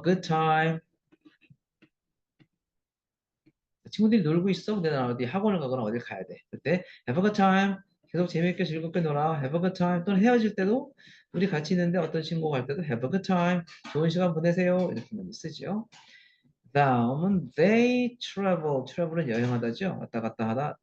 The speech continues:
abroad는 해외, 해외의 또는 해외로 그런 뜻이에요. 그러니까 그들은 해외여행을 갑니다. 이런 말이겠죠.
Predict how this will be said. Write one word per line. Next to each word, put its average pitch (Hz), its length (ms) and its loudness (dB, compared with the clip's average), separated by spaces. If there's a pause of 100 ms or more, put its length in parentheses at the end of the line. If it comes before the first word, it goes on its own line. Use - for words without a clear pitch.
abroad는 165 1000 2
해외, 196 880 0 (1500)
해외의 165 560 0
또는 151 200 -4
해외로 165 560 2 (640)
그런 117 140 -8
뜻이에요. 117 400 -12
그러니까 165 260 -6 (640)
그들은 170 680 2
해외여행을 185 960 0
갑니다. 117 920 -2
이런 104 160 -8
말이겠죠. 98 500 -8